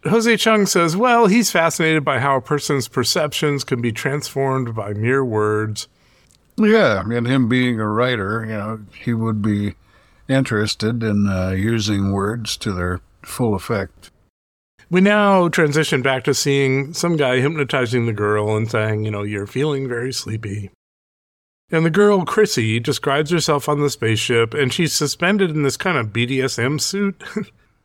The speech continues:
Speaker 2: Yeah, it, it does look like that. There's,
Speaker 1: <laughs>
Speaker 2: there's, like, a sheet of, uh, vinyl or latex over her chest, and then she's got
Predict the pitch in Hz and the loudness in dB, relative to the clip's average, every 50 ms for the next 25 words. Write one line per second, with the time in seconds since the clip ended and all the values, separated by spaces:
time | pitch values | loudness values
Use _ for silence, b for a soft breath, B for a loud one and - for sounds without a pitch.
0 | _ - 180 214 247 254 233 220 214 226 226 247 233 214 185 220 208 190 165 165 | _ 2 4 4 6 6 6 6 4 4 4 4 4 4 4 4 4 4 6 6
1 | 240 254 254 202 170 220 240 247 - - 165 147 139 113 123 151 156 151 147 147 | 6 6 6 4 4 4 2 2 2 2 2 2 2 2 2 4 4 4 4 2
2 | 143 175 185 185 170 160 - 101 98 82 - - _ - 190 - _ - 269 196 | 0 2 4 4 4 4 2 0 -4 -6 -12 -18 _ -20 -20 -20 _ -8 -2 2
3 | 180 185 185 160 - - 180 185 180 170 - 147 127 - - - - - 214 214 | 4 4 4 2 2 0 0 0 0 2 0 0 2 2 2 2 2 0 0 0
4 | 220 180 190 170 156 151 151 143 127 127 139 135 131 127 127 123 117 113 110 107 | 0 2 4 4 4 4 4 2 2 2 2 2 2 2 2 2 2 2 0 0
5 | 107 104 95 - - - _ 160 123 110 135 131 139 147 147 143 123 113 110 117 | 0 -2 -4 -6 -10 -14 _ -10 -6 -2 -2 0 0 0 0 -2 -2 -2 -2 -2
6 | 113 110 110 110 113 123 135 131 - - 139 110 92 95 - - - - 110 110 | -2 -4 -2 -2 -2 -2 -2 -2 -2 -2 -2 -2 -2 -4 -6 -8 -6 -2 -2 -2
7 | 107 98 104 101 101 98 - - - 139 123 107 101 101 - - - - - 104 | -2 -2 -2 -2 -2 -4 -6 -6 -2 0 0 0 0 -2 -4 -6 -8 -8 -6 -4
8 | 95 98 101 101 98 92 - - 107 95 90 90 98 98 95 98 | -2 -2 -2 -2 -4 -6 -8 -8 -8 -8 -8 -6 -6 -6 -6 -6